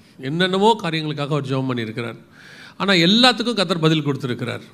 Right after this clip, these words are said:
அதாவது, ஜனங்க தப்பு பண்ணுவாங்க. இப்ப ஆண்டவர் சொல்வார், "அவங்கள அழிக்க போறேன்னு." இவர் போய் ஜெபம் பண்ணுவாரு.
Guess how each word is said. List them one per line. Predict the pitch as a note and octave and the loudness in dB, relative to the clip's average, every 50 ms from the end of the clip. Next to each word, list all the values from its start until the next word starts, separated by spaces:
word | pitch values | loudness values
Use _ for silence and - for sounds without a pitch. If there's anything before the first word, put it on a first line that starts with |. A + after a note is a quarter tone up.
| _ - D3+ | _ -14 -8
அதாவது, | C3+ C3 C#3+ D3 C#3+ B2+ D3 D3+ | -2 0 0 0 0 0 0 0
ஜனங்க | E3 F3 E3 D#3 | 2 2 0 0
தப்பு | D#3 D3+ D3+ E3+ D#3+ D#3+ | 0 -2 0 0 -2 -2
பண்ணுவாங்க. | D3+ C#3+ D3 C#3 C3 C3 D#3+ F#3 G3+ F3+ F3 - - - - - - - - - _ - | -2 -2 -4 -4 -2 -2 -2 -2 -2 -4 -10 -16 -20 -20 -20 -20 -20 -20 -20 -20 _ -10
இப்ப | - C#3 D#3 | -4 0 2
ஆண்டவர் | C#3+ D3+ F3 F3 F3+ E3+ | 4 4 6 6 4 4
சொல்வார், | D3 D#3+ E3 D#3+ D#3+ D#3+ D#3 | 4 2 0 0 0 0 0
"அவங்கள | D#3 C#3+ D3 | 0 0 0
அழிக்க | C3+ C3+ D3+ E3 F3 D3+ E3+ | -2 0 0 0 0 0 -2
போறேன்னு." | C3 C3+ C#3+ C#3 C3+ C3+ C#3+ E3+ F#3 G3+ - | -2 -2 -2 -2 -2 -2 -2 -4 -4 -4 -2
இவர் | - G3+ G3 G#3 G3 | 2 4 4 6 6
போய் | F#3+ G3 F3 | 6 4 4
ஜெபம் | D3+ F3 F3 F3+ F3 | 6 4 4 4 2
பண்ணுவாரு. | E3 D3+ D3+ D3 C#3+ C#3+ E3+ G#3 A3+ - | 0 -2 -2 -2 0 0 0 -2 -2 -6